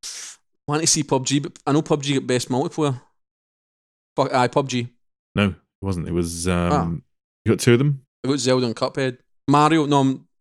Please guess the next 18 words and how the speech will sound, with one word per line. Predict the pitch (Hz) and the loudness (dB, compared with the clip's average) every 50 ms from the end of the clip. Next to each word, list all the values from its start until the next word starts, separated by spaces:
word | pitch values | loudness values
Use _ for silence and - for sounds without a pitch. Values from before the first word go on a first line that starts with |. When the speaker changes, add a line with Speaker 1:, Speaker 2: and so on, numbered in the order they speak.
| _ _ - | _ _ -10
Speaker 1:
no | 131 | -8
Mario. | 120 113 110 113 117 117 104 | -6 -4 -4 -4 -6 -6 -6
Speaker 2:
No. | 92 92 95 - 92 - - | -8 -10 -10 -14 -14 -8 -4
Speaker 1:
Uh, | 123 127 127 131 - | -2 0 2 2 4
oh, | 175 180 180 | 4 4 4
no, | 196 208 196 | 4 4 4
no, | 208 196 | 4 4
not | 175 220 180 175 | 4 4 4 4
Horizon. | 190 190 220 240 214 226 214 147 | 4 4 4 4 2 2 0 0
Speaker 2:
No. | 92 92 87 - - _ _ _ _ - | 0 -2 -4 -4 -8 _ _ _ _ 0
Speaker 1:
Horizon. | 135 147 160 175 131 139 139 135 131 - _ _ _ _ _ _ - | 2 2 4 4 4 4 2 0 -2 -6 _ _ _ _ _ _ -2
Speaker 2:
No. | 139 | 0
Speaker 1:
Oh, | 160 185 180 - | 0 0 0 -2
Speaker 2:
No. | - 277 277 277 269 | -2 -4 -6 -6 -6
Speaker 1:
no. | 269 302 381 480 523 494 403 302 - _ _ _ _ - | -4 -2 0 0 0 -2 -2 -4 -6 _ _ _ _ -4
Speaker 2:
It | - 104 | 0 0
was | 101 104 95 - - _ _ _ - - | 2 2 0 -2 -8 _ _ _ -8 -2
Cuphead, | - 127 95 107 110 113 107 92 82 | -2 0 2 2 4 4 2 2 0